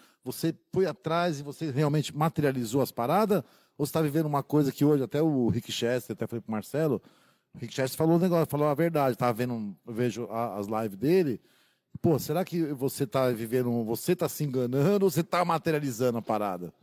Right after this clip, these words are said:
Então isso é muito louco, e você vai materializar como? Com o tempo, né, cara? Não é do dia pra noite você ficou rico, milionário, tatuando, vendendo papel, vendendo, opa, fazer o merchan aqui da Inks, aqui, aproveitar.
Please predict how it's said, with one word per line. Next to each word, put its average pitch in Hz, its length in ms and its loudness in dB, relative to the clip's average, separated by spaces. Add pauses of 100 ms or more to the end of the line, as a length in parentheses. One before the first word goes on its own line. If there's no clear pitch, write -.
(380)
Então 170 180 4
isso 180 140 0
é 185 40 -2
muito 175 200 0
louco, 135 180 2
e 123 40 -8
você 139 180 -4
vai 151 80 2
materializar 143 540 -2
como? 120 200 -2
Com 151 180 0
o 175 40 -4
tempo, 156 420 0
né, 135 120 0
cara? 101 200 -4
Não 120 140 -2
é 175 260 6
do 131 160 0
dia 131 200 4
pra 135 120 0
noite 139 140 0
você 156 100 -2
ficou 143 180 0
rico, 135 240 0
milionário, 135 760 0 (360)
tatuando, 135 640 -2
vendendo 131 320 0
papel, 147 680 2
vendendo, 117 760 -4 (1120)
opa, 127 280 -2
fazer 117 240 -6
o 131 60 0
merchan 135 380 -2
aqui 147 180 -4
da 123 200 -2
Inks, 139 360 -4
aqui, 131 260 0
aproveitar. 143 840 2